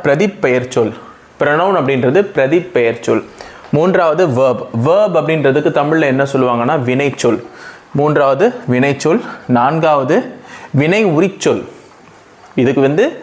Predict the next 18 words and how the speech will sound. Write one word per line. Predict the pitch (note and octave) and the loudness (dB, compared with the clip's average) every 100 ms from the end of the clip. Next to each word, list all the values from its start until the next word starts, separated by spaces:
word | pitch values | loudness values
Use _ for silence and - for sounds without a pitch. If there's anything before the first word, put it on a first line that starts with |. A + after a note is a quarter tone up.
| - | -6
அட்வெர்ப் | C3+ D3+ F#3 F3+ | -2 0 0 2
அப்படின்றதுக்கு | D3 D3 C3+ B2 C3 F3+ B3+ - - - | 0 0 0 0 0 0 0 -4 -18 -4
வினை | C3 C3+ D#3+ F3+ | -2 0 2 2
உரிச்சொல்னு | E3+ D#3 D3+ C#3+ | 2 2 0 -2
சொல்லுவாங்க. | C#3 C3+ A#2+ A#2 C#3 | 0 2 2 2 0
ஐந்தாவது | - C3+ E3+ E3 D3 B2+ | 0 0 0 2 2 0
அட்ஜெக்டிவ். | D#3 B2+ A#2+ D3 D3 - F#3 A#3 - - | 0 0 -2 -4 -4 0 -2 -2 -12 -4
அட்ஜெக்டிவ் | C#3 C#3 F#3 F#3 E3+ | -2 0 0 0 2
வந்து | C#3 B2 G3+ D#4 - - - | 2 2 0 -2 -10 -20 -4
பெயர் | D#3+ F#3+ B3+ G#3 | 2 4 2 2
உரிச்சொல்னு | D3 D#3 - B2 | 0 0 0 0
சொல்லுவாங்க. | B2 A2+ A2+ - B2 | 0 0 0 0 -2
அட்ஜெக்டிவ்க்கு | C3+ E3+ D#3+ B2+ A#2 G3 A#3+ - - - | -2 -2 0 0 2 0 -2 -8 -12 -2
பெயர் | D#3+ F3 A#3 - D3 | 0 2 0 -2 0
உரிச்சொல் | C3+ D3 - C#3 B2+ | 0 0 0 0 0
அப்படின்னு | B2 A#2+ | 0 0
சொல்லுவாங்க. | B2 A2+ A2+ G#2+ - - - | 0 0 -2 -4 -10 -16 -8
அடுத்து | C3 C3+ C3 D#3 C4 | -4 -4 0 -2 -2